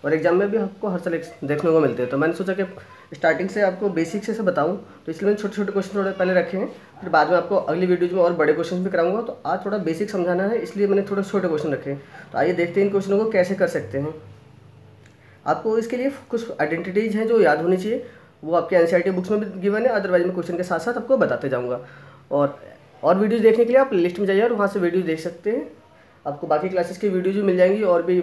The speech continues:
शॉर्ट ट्रिक्स की वीडियोज़ भी मिल जाएंगी। तो वीडियोज़ को देखने के बाद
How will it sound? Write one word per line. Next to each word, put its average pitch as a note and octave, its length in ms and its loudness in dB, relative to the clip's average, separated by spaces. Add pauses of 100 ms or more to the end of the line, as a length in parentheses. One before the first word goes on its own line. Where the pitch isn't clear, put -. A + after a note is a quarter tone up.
(120)
शॉर्ट D#3 260 -2
ट्रिक्स F3+ 200 -2
की G3+ 100 -2
वीडियोज़ F#3 220 0
भी G3 60 0
मिल F#3 140 0
जाएंगी। F#3 260 0 (880)
तो D#3 40 -8
वीडियोज़ F3+ 300 -2
को G#3 80 0
देखने F#3 280 -2
के F#3+ 120 -2
बाद G3+ 260 -2